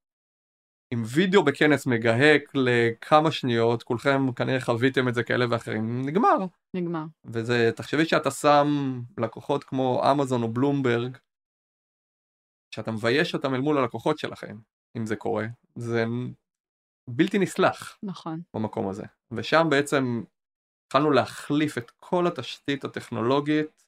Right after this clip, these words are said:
Speaker 1: בעצם מ-, משיפט של בנייה,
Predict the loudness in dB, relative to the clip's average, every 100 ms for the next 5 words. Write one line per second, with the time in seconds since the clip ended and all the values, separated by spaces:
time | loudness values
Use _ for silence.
0 | _ _ _ -6 -2 0 0 -2 -6 _
1 | _ _ _ _ _ -8 -2 0 4 4
2 | 4 2 4 8 6